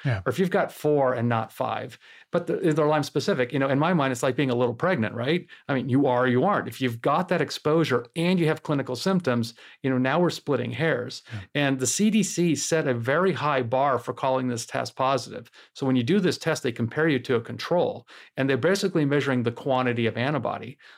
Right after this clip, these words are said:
Speaker 2: Well, if you don't meet sixty percent of the threshold of the control, they call it negative.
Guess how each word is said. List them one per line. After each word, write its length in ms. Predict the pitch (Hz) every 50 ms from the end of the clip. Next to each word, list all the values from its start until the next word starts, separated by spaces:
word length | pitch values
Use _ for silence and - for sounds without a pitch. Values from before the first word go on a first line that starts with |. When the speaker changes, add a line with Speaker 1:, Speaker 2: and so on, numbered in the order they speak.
| _ _
Speaker 2:
Well, 140 | 131 131 123
if 100 | 120 -
you 100 | 165 214
don't 200 | 226 208 151 156
meet 180 | 151 151 151
sixty 420 | - - - 147 143 - - 170 160
percent 500 | 160 131 117 - - 135 127 135 135 -
of 120 | 135 120
the 100 | 117 120
threshold 580 | 120 - - 123 120 127 - - 127 123 127 123
of 200 | 117 110 110 113
the 200 | 117 107 104 113
control, 640 | - - - 117 - 135 131 143 170 185 196 185 - - - - _ _
they 80 | 127
call 240 | 120 - 180 185 180
it 80 | - -
negative. 560 | 120 120 143 165 135 - - - - - -